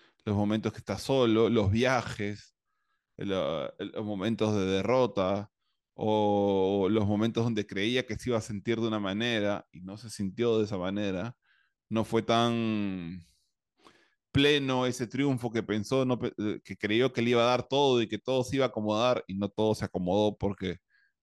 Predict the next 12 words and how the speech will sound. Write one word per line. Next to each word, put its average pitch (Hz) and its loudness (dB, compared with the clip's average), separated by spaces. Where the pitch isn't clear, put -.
porque 101 -2
apareció 98 0
ese 104 0
gol, 123 4
o 98 2
ese 95 -2
partido 101 0
ganado, 110 2
o 98 0
ese 104 -6
reconocimiento. 90 -6
Entonces, 101 -2